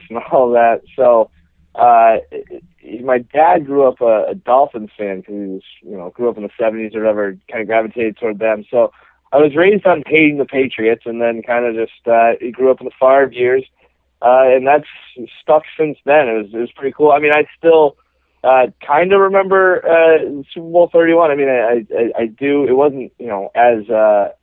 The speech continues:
as exciting as I'd like it to be. I mean, if, if that happened, uh, nowadays, it would be probably the greatest day of my life. But, uh, you know, so it's, it's been that, uh, the constant, uh, the, the battle to balance all of that. It's,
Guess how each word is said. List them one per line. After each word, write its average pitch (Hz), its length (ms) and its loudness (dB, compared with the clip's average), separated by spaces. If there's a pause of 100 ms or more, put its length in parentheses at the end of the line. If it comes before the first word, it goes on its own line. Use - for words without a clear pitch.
as 120 180 -2
exciting 131 480 -4
as 120 80 -4
I'd 107 180 -2
like 135 220 0
it 127 140 -14
to 110 80 -16
be. 107 180 -6
I 107 40 -4
mean, 110 140 -8
if, 107 200 -10
if 110 160 -8
that 120 180 0
happened, 107 480 -6 (360)
uh, 104 260 2
nowadays, 110 600 0
it 104 60 -8
would 101 140 -6
be 104 100 -10
probably 135 300 0
the 107 80 -6
greatest 104 320 -4
day 101 100 -2
of 95 80 -4
my 98 80 -6
life. 113 340 2
But, 123 200 0 (420)
uh, 139 420 0 (100)
you 165 300 -2
know, 156 260 4
so 156 200 4
it's, 156 220 -6
it's 160 220 -6
been 165 300 0
that, 156 240 4
uh, 151 160 4
the 135 140 -4
constant, 147 640 -4
uh, 127 240 2 (420)
the, 117 220 -4 (100)
the 117 80 -8
battle 131 500 2
to 131 120 -10
balance 123 480 -2
all 127 260 2
of 120 60 -2
that. 127 320 4
It's, 110 160 -8